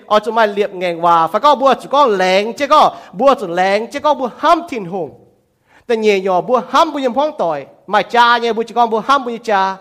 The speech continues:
Mai phải chuối,แต่hăm bùa phải chuối ọ, mai tôm miên,แต่hăm bùa tôm miên. Liếng tan hả, bùa ya chủ lén, chứ nó có bùa hăm miên. Chịu băng tỏi miên, láng trông tỏi miên. Tóm hiếu tức thìn hùng nhé miên. Bùa chủ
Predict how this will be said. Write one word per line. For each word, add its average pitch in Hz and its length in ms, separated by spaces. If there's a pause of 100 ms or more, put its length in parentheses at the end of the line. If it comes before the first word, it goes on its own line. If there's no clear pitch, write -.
(440)
Mai 175 200
phải - 140
chuối, 269 220
แ 277 60
ต่ - 60
hăm 247 180
bùa 233 80
phải 170 120
chuối 269 180
ọ, 190 160
mai 208 180
tôm 233 220
miên, 226 180
แ - 20
ต่ - 60
hăm 262 160
bùa 233 80
tôm 220 240
miên. 202 240 (540)
Liếng 233 300
tan 294 220
hả, 254 320
bùa 202 160
ya 247 120
chủ 214 140
lén, 190 320
chứ 285 140
nó 262 180
có 277 180
bùa 247 160 (120)
hăm 254 420
miên. 202 320 (800)
Chịu 254 220
băng 285 320
tỏi 185 340
miên, 196 380 (560)
láng 202 340
trông 285 280
tỏi 190 220
miên. 196 360 (640)
Tóm 294 320
hiếu 330 200
tức 359 100
thìn 294 120
hùng 262 200
nhé 214 100
miên. 220 340 (600)
Bùa 233 220
chủ 202 60